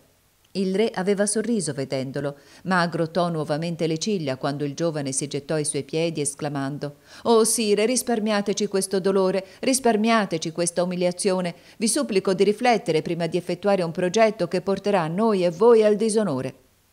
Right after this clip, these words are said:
Il re s'allontanò da lui e si diede a passeggiare in largo e in lungo per la stanza. "Ma è intollerabile!" egli gridò. "Anche mio figlio, come se non fosse abbastanza dal fratello.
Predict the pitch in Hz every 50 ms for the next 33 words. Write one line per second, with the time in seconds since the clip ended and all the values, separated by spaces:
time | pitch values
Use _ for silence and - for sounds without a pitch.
0 | _ _ _ _ - 214 202 160 156 156 160 - 151 143 143 147 151 - 160 170
1 | 170 160 151 143 147 165 180 196 185 147 139 - - 151 147 175 175 180 165 151
2 | 143 - 151 151 - 156 143 - 170 156 156 147 139 139 156 170 170 156 151 135
3 | 139 139 156 180 175 147 147 143 - 139 - 127 123 123 - - 90 113 131 -
4 | - - - _ _ _ _ _ _ _ _ _ - 220 226 220 214 202 170 -
5 | 175 165 175 214 - 175 165 - 160 160 139 135 131 - - _ _ _ _ -
6 | 156 143 135 135 139 - 139 143 139 143 139 135 - - _ _ - 254 262 240
7 | - 277 240 240 233 214 226 - 180 120 120 123 131 127 - - _ 190 180 160
8 | 160 - 170 170 160 - 196 185 - - 165 156 160 160 160 - 185 180 180 175
9 | - 185 175 180 175 170 170 - 175 180 175 156 139 135 143 143 151 143